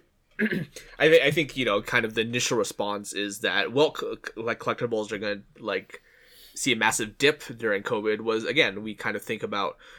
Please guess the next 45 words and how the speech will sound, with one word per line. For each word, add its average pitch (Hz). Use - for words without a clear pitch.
well, 113
if 113
game 139
stores 131
can't 110
be 110
open 117
and 107
people 104
can't -
be 98
out 98
there 101
playing 143
with 107
e-, -
playing 113
Magic 131
with 113
one 92
another, 95
right? 113
Like, 120
what 123
incentive 110
is 98
there 107
to 107
keep, -
eh, 147
to 131
keep -
going, 113
right? 101
But 107
clearly, 143
like, 104
you 107
know, 95
webcam 120
E 110
D 110
H 107
or 98
just -